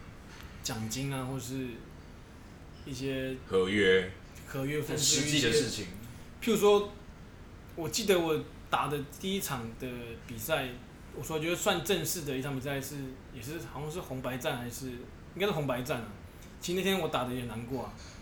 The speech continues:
Speaker 1: 就是第，前面两个打席是三振，然后第三个打席是高飞球接杀，我还记得是对富裕刚，就红白战。因为那时候我觉得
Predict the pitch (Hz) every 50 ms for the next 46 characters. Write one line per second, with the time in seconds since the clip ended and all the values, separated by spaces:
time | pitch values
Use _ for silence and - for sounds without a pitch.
0 | - - - - - - 165 160 165 - 170 160 - 165 - 151 160 170 156 139
1 | 127 127 117 110 110 127 139 131 - 135 120 127 120 110 131 113 98 - - -
2 | - 127 127 123 151 139 151 143 143 123 117 - - - 123 113 110 - - 127
3 | 120 113 - - - - - - - - - - - - - 131 131 123 135 131
4 | 127 - 110 98 - - - - - 127 120 113 - 113 104 113 - - 120 139
5 | 135 160 156 151 139 156 147 - - 135 127 113 110 120 110 107 110 110 - -
6 | - - - - - - - - 160 131 143 135 123 117 120 120 - 143 117 110
7 | - - - - - - - 202 240 226 202 226 240 214 180 143 156 151 143 147
8 | 147